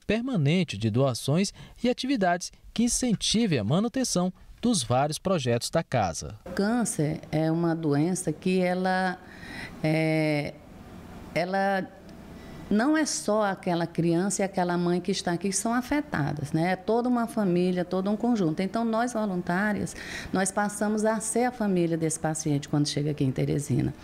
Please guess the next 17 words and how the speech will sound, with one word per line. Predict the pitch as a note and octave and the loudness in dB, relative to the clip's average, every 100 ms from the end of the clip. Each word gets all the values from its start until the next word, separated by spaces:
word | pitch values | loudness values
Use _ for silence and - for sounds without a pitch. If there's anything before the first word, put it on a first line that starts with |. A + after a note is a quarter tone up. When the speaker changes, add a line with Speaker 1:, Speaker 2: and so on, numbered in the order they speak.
| - - - - - | -14 -12 -10 -10 -8
Speaker 2:
É, | - D3 C3+ C#3 | -2 0 2 2
nós | D#3+ F#3 F#3+ | 2 2 -2
acompanhamos | - E3+ E3+ D#3+ D#3 D3+ D3 D3 | -2 -2 0 2 4 2 2 0
aqui | D3 D3 | 0 0
no | E3+ E3 | 0 2
Lar | D#3+ | 2
de | D3+ | 0
Maria, | D#3 D3+ D#3 D#3 D3 D3 D3 | 2 2 2 4 4 4 2
mas | F3+ G#3 | 0 0
também | - G3+ F#3+ F#3+ | 0 0 2 2
no | F3+ E3+ | 2 0
hospital. | E3 - E3+ E3 D3+ D#3 D3+ - - - - - | 0 -4 -2 0 0 0 -4 -8 -16 -14 -14 -4
Então, | F3 E3+ F#3+ G3+ G3+ | -2 0 -2 -2 -2
é | F#3 | -2
uma | G3 G#3 | -2 -2
família | G#3 A3+ G#3 G#3 A3 A3 | -2 0 2 2 2 -2
que | A3 G#3+ G#3+ G3+ | 0 0 0 -2